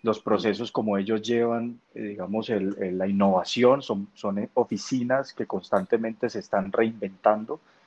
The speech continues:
Yo soy de los, de los creyentes que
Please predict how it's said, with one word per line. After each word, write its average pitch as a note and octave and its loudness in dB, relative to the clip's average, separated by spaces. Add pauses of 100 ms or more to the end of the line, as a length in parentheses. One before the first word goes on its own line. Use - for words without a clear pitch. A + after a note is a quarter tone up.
(260)
Yo G2+ 2
soy A#2 6
de A2+ 2
los, G2+ 0 (100)
de G2 -2
los F#2+ -2
creyentes G2+ 2
que F#2 0